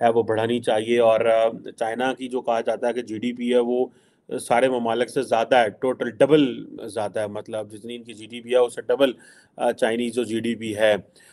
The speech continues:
और, अ, ये कन्वर्सेशन जो थी, कहा जा रहा है कि जो, अ, अ, पिछली दफ़ा, अ, जो ब्रिक्स की मीटिंग हुई थी तो उसमें ये चीज़ें तय हुई थी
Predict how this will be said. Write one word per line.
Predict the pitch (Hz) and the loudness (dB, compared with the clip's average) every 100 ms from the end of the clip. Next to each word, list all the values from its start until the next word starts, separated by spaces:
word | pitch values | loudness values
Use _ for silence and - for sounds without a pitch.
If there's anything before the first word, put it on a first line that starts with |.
| _ | _
और, | 127 123 123 | 0 2 4
अ, | 123 123 120 120 120 | 2 2 0 -2 -6
ये | 120 135 | -10 -8
कन्वर्सेशन | 131 131 131 127 131 156 147 | -6 -6 -8 -8 -10 -8 -8
जो | 135 | -8
थी, | 139 143 151 - | -8 -8 -8 -6
कहा | 131 | -6
जा | 131 127 | -4 -4
रहा | 127 | -4
है | 131 | -6
कि | 131 | -8
जो, | 135 131 | -10 -10
अ, | - - 117 117 - | -10 -8 -8 -10 -12
अ, | 110 117 113 | -10 -8 -10
पिछली | 123 120 139 | -12 -14 -10
दफ़ा, | 131 123 123 120 120 _ | -6 -6 -4 -6 -8 _
अ, | 117 113 | -18 -14
जो | 117 | -12
ब्रिक्स | - 131 - | -6 -6 -6
की | - | -10
मीटिंग | 117 113 127 110 | -10 -8 -12 -8
हुई | 113 | -6
थी | 139 123 113 _ _ _ - | -6 -8 -10 _ _ _ 0
तो | |
उसमें | 175 175 190 185 | 2 4 4 6
ये | 180 | 6
चीज़ें | 170 156 151 | 2 -2 -2
तय | 143 139 | 2 2
हुई | 135 127 | 2 -2
थी | 127 | -4